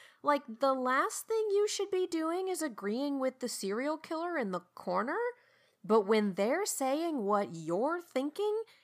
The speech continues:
it's kinda hard not to. And Tyrion spent a chunk of this episode saying what other people were thinking.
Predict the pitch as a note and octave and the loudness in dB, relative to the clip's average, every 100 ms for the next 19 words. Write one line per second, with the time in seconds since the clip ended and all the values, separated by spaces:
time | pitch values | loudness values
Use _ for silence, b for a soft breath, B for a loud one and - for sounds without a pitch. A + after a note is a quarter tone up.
0 | b - G#4+ - - - C#4 D#4 - - | b -4 -2 -4 -8 -2 0 4 4 2
1 | - G3+ G#3+ G#3 D#3+ D#3+ E3 - - G#2 | 2 4 4 2 -4 0 2 2 -4 -10
2 | - - - B B B - F#3+ F#3 F4 | -10 -14 -18 B B B -4 -4 -2 0
3 | F#4 F4 D#4+ - C#4 C#4 F#3 - - - | 2 2 0 0 0 0 -4 -6 -2 0
4 | C4 D4 D4+ C#4+ D#4+ D4 - A#3 A3+ G#3+ | 0 -2 -2 0 0 0 0 2 2 0
5 | - - E3+ B3 C#4 C4+ B3+ B3+ - F#3 | -4 -4 2 2 2 2 0 2 0 0
6 | C#4 C4+ C#4+ C#4+ D#4 D#4 D#4 G#4 G4 G#3+ | 0 -2 -4 -2 -4 -4 -4 -2 -2 0
7 | F3 E3+ | -2 -4